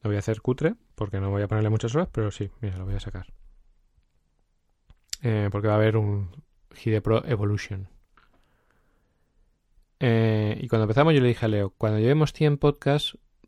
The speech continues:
veremos de qué va la película". Un poco. Cien, cien. Cien, cien son cien semanas. C-, cien semanas son dos años. ¿Pero qué coño hacéis?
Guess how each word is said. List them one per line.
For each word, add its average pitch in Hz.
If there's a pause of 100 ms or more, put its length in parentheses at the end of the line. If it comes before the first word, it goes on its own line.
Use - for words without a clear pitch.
(140)
veremos 120
de 117
qué 107
va 101
la 98
película". 95 (500)
Un 117
poco. 104 (220)
Cien, - (160)
cien. 170 (1000)
Cien, 175 (180)
cien 185
son 165
cien 139
semanas. 104 (1700)
C-, -
cien 175
semanas 190
son 175
dos 160
años. 127 (2500)
¿Pero 135
qué 196
coño 117
hacéis? 98